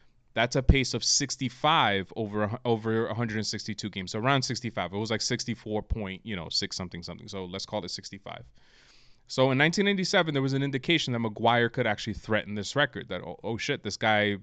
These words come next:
has the power to do it. For Ken Griffey Junior, in ninety-six, he hit forty-nine over one forty. That's on,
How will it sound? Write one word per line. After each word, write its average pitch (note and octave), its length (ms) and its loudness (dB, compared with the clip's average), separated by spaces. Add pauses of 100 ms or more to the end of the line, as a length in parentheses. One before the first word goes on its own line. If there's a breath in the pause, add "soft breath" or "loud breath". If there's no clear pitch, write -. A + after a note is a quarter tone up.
has G#2 220 -4
the G#2 80 -4
power G2 320 0
to G2+ 140 -6
do A2+ 200 2
it. - 120 -8 (1400 soft breath)
For B2 120 0
Ken D#3 180 6
Griffey D#3+ 240 4
Junior, B2 400 4
in A2+ 220 -2
ninety-six, A#2 580 0
he B2+ 100 0
hit B2 140 0
forty-nine C3 680 2
over A2 200 0
one G2+ 200 0
forty. F#2+ 540 -2 (400)
That's A#2+ 240 2
on, A#2 220 0